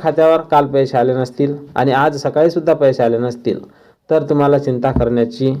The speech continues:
काही गरज नाही. काल जसे बारा एक वाजतापासून पैसे यायला सुरुवात झाले होते, तसेच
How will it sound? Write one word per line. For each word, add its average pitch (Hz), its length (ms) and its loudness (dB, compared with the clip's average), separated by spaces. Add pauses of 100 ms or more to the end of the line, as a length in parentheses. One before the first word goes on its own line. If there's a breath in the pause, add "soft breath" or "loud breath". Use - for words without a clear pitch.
(140)
काही 107 200 2
गरज 113 420 2
नाही. 131 280 -2 (560 soft breath)
काल 165 260 2
जसे 170 640 2
बारा 131 300 2
एक 143 140 0
वाजतापासून 147 640 -2
पैसे 135 320 2
यायला 123 240 4
सुरुवात 117 340 0
झाले 117 260 -2
होते, 135 400 0 (400 loud breath)
तसेच 196 420 0